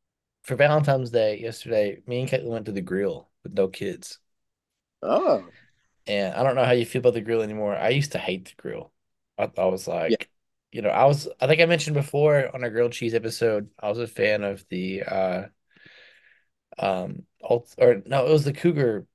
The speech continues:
Speaker 1: I don't even know what it was called. Do you remember what it was
Speaker 2: Was it
Speaker 1: called? Say it one more time.
Speaker 2: Was it the burger or the grilled cheese?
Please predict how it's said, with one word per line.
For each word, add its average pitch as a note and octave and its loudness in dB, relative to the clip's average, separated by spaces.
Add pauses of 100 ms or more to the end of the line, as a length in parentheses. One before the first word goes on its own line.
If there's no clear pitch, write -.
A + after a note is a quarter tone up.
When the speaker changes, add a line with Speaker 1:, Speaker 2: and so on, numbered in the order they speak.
(800)
Speaker 1:
I C3 -6
don't B2 -2
even G2+ -8
know G2 -4
what F#2 -6
it - -12
was F#2+ -6
called. - -8 (220)
Do C3 -6
you C#3+ 0
remember D3+ 0
what C3 -6
it - -10
was - -
Speaker 2:
Was C3+ 0
it A#2+ -10 (400)
Speaker 1:
called? - -4 (1000)
Say D3+ 4
it B2 4
one A#2 2
more B2 2
time. B2 0 (720)
Speaker 2:
Was C3+ 2
it A2+ -4
the A#2 0
burger E3+ 6
or D3 8
the B2 0
grilled A#2 2
cheese? - -6